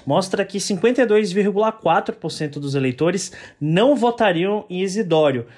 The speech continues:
Essa porcentagem de rejeição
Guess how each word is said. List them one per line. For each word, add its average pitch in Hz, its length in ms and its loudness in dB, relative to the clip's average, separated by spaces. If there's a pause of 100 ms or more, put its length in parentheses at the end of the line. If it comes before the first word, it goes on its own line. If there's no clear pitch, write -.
Essa 160 300 -2
porcentagem 156 920 0 (220)
de 147 240 0
rejeição 190 800 2